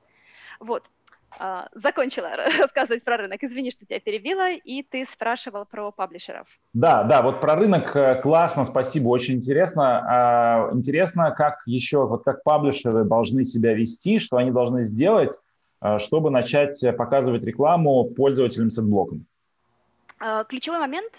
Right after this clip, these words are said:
Speaker 1: а, тут, что вся интеграция, все это происходит на стороне паблишеров.
Speaker 2: Мгм.
Speaker 1: То есть это разговор, который у нас случается снова и снова. То есть если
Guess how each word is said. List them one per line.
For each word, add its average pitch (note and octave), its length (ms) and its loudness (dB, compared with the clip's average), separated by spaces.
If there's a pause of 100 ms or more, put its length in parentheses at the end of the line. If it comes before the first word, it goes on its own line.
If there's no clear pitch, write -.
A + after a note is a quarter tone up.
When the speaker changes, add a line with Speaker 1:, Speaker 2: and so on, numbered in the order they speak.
Speaker 1:
а, G#3+ 260 -4
тут, D4 300 -14
что A#3+ 480 -6
вся A#3 400 -4
интеграция, G#3+ 540 -10
все - 160 -10
это B3 120 -10
происходит A3 440 -12
на G#3+ 80 -16
стороне G#3+ 320 -16
паблишеров. - 560 -14 (280)
Speaker 2:
Мгм. C3+ 440 -4
Speaker 1:
То G3+ 60 -6
есть A3 120 -10
это D4+ 300 -2
разговор, B3 440 -4
который A#3 500 -8
у G#3 80 -14
нас G#3+ 160 -14
случается G#3+ 360 -14
снова G3+ 260 -10
и G3+ 40 -10
снова. F#4+ 320 -12
То - 80 -16
есть - 140 -20
если - 420 -16